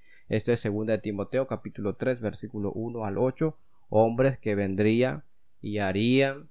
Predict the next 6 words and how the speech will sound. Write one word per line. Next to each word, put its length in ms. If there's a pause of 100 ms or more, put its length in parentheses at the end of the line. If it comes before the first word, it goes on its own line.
(360)
la 260
piedad 360
como 260
fuente 600
de 140
ganancia. 720